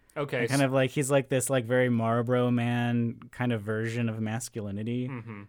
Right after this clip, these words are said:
Speaker 2: Like, very tough and stoic, but then underneath, of course, he's, like, very complicated and vulnerable
Speaker 1: Mm-hmm.
Speaker 2: and sensitive, but on the surface, he has to be, like, so hard and steeled 'cause his world is so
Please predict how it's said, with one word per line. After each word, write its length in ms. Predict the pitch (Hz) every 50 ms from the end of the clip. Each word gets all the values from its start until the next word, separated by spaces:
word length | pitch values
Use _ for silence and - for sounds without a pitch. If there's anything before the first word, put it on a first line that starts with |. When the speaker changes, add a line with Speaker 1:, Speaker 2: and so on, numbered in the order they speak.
| _
Speaker 2:
Like, 160 | - 123 117 107
very 240 | 120 127 123 117
tough 320 | 117 - - 120 120 - -
and 100 | 120 113
stoic, 460 | - - - 110 107 120 127 127 - _
but 100 | - 117
then 140 | 113 117 113
underneath, 440 | 107 107 110 120 123 123 120 117 113
of 120 | 117 - -
course, 420 | - 123 117 113 113 113 - -
he's, 160 | - 113 113
like, 140 | 113 107 98
very 180 | 110 107 104 101
complicated 760 | - - 113 107 - 107 - - 107 98 104 104 104 101
and 120 | 104 101 98
vulnerable 380 | 107 107 107 107 110 104 101
Speaker 1:
Mm-hmm. 80 | 101 101
Speaker 2:
and 100 | 101 104
sensitive, 480 | - - 123 120 117 - 104 107 104 92
but 100 | 107 101
on 80 | 101 101
the 60 | 92
surface, 400 | - - 139 123 107 110 110 -
he 80 | 113
has 140 | 107 101 -
to 80 | - 98
be, 160 | 104 104 101
like, 340 | 101 101 95 90 - - _ _ _ _ _ _ _ _ _ _ _ _
so 200 | - - - 113
hard 380 | 104 - - 117 110 110 104 104
and 100 | 104 101
steeled 480 | - - - - 113 110 110 104 98 101
'cause 140 | - 107
his 160 | - 110 98 98
world 320 | 95 104 107 104 104 98
is 100 | 98 -
so 420 | - - - 104 98 98 98 98